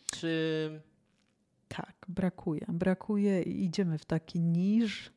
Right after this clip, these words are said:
Speaker 2: jeżeli chodzi o radę pedagogiczną i, i są wyzwania z tym, żeby zdobyć dobrze wykwalifikowanych nauczycieli z dużym stażem, bo dość duży procent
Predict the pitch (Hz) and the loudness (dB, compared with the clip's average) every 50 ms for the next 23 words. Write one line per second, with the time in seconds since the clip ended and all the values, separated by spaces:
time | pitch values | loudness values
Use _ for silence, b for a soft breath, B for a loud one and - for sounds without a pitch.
0 | b b b b b b b b - 190 170 160 170 170 165 170 165 - 190 175 | b b b b b b b b -2 -2 0 0 0 0 0 0 -2 0 0 -2
1 | 160 160 160 160 160 160 160 160 170 165 - 170 165 160 160 151 147 151 156 147 | 0 2 2 2 4 4 4 4 2 2 2 2 2 4 4 2 2 0 -2 -2
2 | 165 - - - - 175 170 170 170 175 180 - - 180 156 - - - - 170 | -4 -6 -6 -6 -4 -2 -2 -2 0 -2 -2 -4 -4 -8 -8 -8 -8 -6 -4 -2
3 | 160 156 156 160 160 160 - - - - 180 180 190 208 214 196 151 147 135 135 | -2 0 0 -2 -2 -4 -4 -4 -2 4 6 6 8 8 6 4 2 0 -2 -4
4 | 139 151 160 156 151 151 147 147 151 - - - - 156 160 160 160 147 160 156 | 0 0 2 2 2 0 0 -2 -4 -4 -6 -6 -4 -2 -2 -2 -2 0 -2 -2
5 | 147 151 160 151 151 160 B B B B B B B 160 147 147 156 170 175 175 | -2 -2 -2 -4 -4 -4 B B B B B B B -6 -4 0 2 4 6 6
6 | 165 160 165 180 185 196 190 - - 160 156 170 165 160 160 165 - 170 160 151 | 4 4 2 2 2 2 2 -2 -6 -2 2 2 2 2 0 0 2 2 2 2
7 | 160 - - - 165 160 156 151 - 175 - - 160 151 143 147 143 135 135 139 | 0 -2 0 0 0 2 2 0 -2 -8 -2 0 0 2 4 2 2 2 0 -2
8 | 139 147 147 147 151 _ - 165 160 151 151 151 - 165 - - - 160 156 151 | -2 -4 -4 -4 -6 _ -6 -4 -4 -2 -4 -4 -6 -8 -8 -6 -6 -4 -4 -2
9 | 156 156 151 151 151 160 156 156 156 147 147 151 151 147 - - - - - 156 | -4 -4 -4 -6 -4 -4 -2 -2 -2 -2 -2 -4 -6 -6 -8 -14 -16 -4 -2 0
10 | 151 147 147 - 226 254 311 320 - 320 320 320 320 320 320 311 302 302 254 226 | 0 0 0 0 0 0 0 -4 -4 -2 0 2 2 4 4 4 2 2 2 2
11 | 196 233 254 247 - - - 190 190 208 196 214 220 - - 190 180 160 - - | 4 4 4 2 2 -6 -6 0 0 0 2 2 0 0 2 2 2 2 2 0
12 | 196 202 202 | 0 0 0